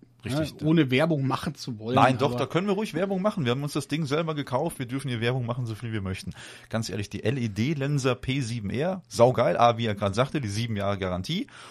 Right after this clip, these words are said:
Speaker 1: Und dann hast du natürlich auch, ähm, was ich cool finde, tausend Lumen. Ja, also das Ding macht wirklich hell.
Speaker 2: Ja.
Speaker 1: Ich war erschrocken, wo ich die das erste Mal angemacht hab im Vergleich zu, ich sag mal, der Beleuchtung am Handy oder also der, der, der Handylampe hinten auf der Rückseite oder halt meiner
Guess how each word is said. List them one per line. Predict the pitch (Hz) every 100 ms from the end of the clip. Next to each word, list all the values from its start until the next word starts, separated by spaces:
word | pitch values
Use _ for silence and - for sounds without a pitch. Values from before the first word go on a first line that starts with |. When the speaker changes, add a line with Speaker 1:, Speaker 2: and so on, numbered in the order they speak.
| - -
Speaker 1:
Und | 170 185
dann | 175 151
hast | 165 -
du | 160
natürlich | 139 131 147 147 139 -
auch, | 120 127 120 -
ähm, | 117 120 113
was | 104
ich | 113 - -
cool | 127
finde, | - 135 202 285 -
tausend | 92 101 98 87
Lumen. | 110 175 101 78 -
Ja, | 82 107
also | 92
das | 82 -
Ding | 120 127
macht | 139 -
wirklich | 101 - - -
hell. | - - - - - -
Speaker 2:
Ja. | 156 - -
Speaker 1:
Ich | 92 98
war | 120
erschrocken, | 120 - 143 - 95
wo |
ich | 95
die | 110
das | 101
erste | 120 - 123
Mal | 95
angemacht | 87 131 143 143 -
hab | 139 123
im | 107
Vergleich | 101 95 107 117
zu, | - 120 117 107
ich | 92
sag | 87
mal, | 87
der | 82
Beleuchtung | 80 85 95 - 87
am | 90
Handy | 117 135 127 98
oder | 98 95
also | 85 80
der, | 78 71
der, | - 76
der | 71 80
Handylampe | 101 110 104 107 110 104
hinten | 110 104
auf | 92
der | 104
Rückseite | 113 - 107 104 107 - - - -
oder | 101 90
halt | 92 95
meiner | 90 85